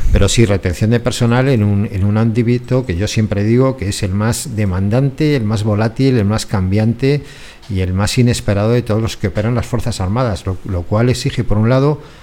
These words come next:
una absoluta especialización. Hay muchísimas áreas en las que se puede uno especializar dentro de la ciberdefensa y al mismo tiempo, como en ningún otro ámbito,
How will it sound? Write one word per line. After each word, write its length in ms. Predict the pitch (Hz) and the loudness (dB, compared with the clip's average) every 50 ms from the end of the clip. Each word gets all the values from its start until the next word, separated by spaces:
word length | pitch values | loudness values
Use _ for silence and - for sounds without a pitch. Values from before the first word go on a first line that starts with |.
| - - - - - | -20 -20 -20 -10 -2
una 300 | 107 110 113 117 110 110 | 0 2 4 4 4 2
absoluta 580 | - - - 87 87 - - 101 98 113 - - | 0 -2 -4 -6 -6 -4 -4 -2 -2 0 0 0
especialización. 960 | - - - - - - 98 92 101 - - 87 - - 113 120 131 156 151 - - - - - - - - - - - - - | -2 0 -2 -2 -2 0 0 0 -2 -2 -4 -6 -2 0 2 2 2 0 -2 -6 -10 -16 -20 -20 -20 -20 -20 -20 -20 -20 -20 -10
Hay 160 | - 104 107 107 | -4 0 0 2
muchísimas 720 | 101 98 101 101 - - 170 160 - - 123 107 95 - | 2 2 2 0 2 2 0 0 2 2 0 0 0 0
áreas 400 | 110 107 120 143 147 143 - - - - - - - - - - - - - - | -2 0 0 -2 -2 -4 -8 -12 -18 -20 -20 -20 -20 -20 -20 -20 -20 -20 -12 -8
en 100 | 101 90 | -6 -6
las 120 | 95 - | -6 -4
que 120 | - - 92 | -4 -4 -4
se 100 | - 101 | -4 -2
puede 220 | - 113 104 104 | -2 0 2 2
uno 120 | 107 107 101 | 2 2 0
especializar 600 | 92 - - 101 - 101 90 95 - 117 110 104 | -2 -2 -4 -4 -4 -2 -4 -2 -2 -2 -2 2
dentro 320 | 117 147 151 - - 110 | 2 2 2 2 2 2
de 60 | 101 | 2
la 80 | 95 92 | 0 0
ciberdefensa 640 | - 104 95 92 98 92 - 107 101 - 127 135 143 - - - - - - - - - - | 0 0 -2 0 -2 -2 -2 -2 -2 -2 -4 -4 -4 -8 -14 -18 -20 -20 -20 -20 -20 -20 -8
y 80 | - 113 | -4 -2
al 100 | 101 92 | 0 2
mismo 240 | 98 90 104 117 117 | 2 4 4 4 4
tiempo, 320 | - 123 107 - 147 147 | 4 4 2 2 0 0
como 180 | - 113 101 98 | 0 0 0 2
en 480 | 90 87 92 95 95 92 98 127 131 | 2 0 0 0 0 -2 -2 -4 -2
ningún 320 | 101 95 95 92 101 110 110 | -2 -2 0 0 2 2 2
otro 260 | 117 113 - 127 117 | 2 2 2 2 4
ámbito, 540 | 120 131 135 131 135 127 - 147 151 160 | 4 4 4 4 4 4 2 0 0 0